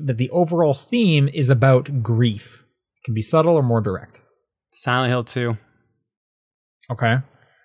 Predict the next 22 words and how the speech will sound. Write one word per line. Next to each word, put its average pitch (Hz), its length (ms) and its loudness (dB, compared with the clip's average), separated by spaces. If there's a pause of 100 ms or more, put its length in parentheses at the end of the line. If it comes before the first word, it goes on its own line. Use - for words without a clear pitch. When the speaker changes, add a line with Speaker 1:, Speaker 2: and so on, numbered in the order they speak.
(340)
Speaker 1:
I'm 123 80 -2
gonna 117 120 0
say, 107 540 0
uh, 98 500 -4 (1120)
i-, 139 200 -12
this 131 160 2
is 120 60 -2
a 127 60 2
more 120 140 0
subtle 139 300 2
one, 143 200 2
but, 110 280 -2
um, 92 520 -8 (1600)
oh 120 100 -8
man, 107 300 -6
what 117 100 -4
is 107 80 -6
that 104 140 -8
game 107 200 -8
called? 104 200 -14
What's 120 200 -10
the 110 580 0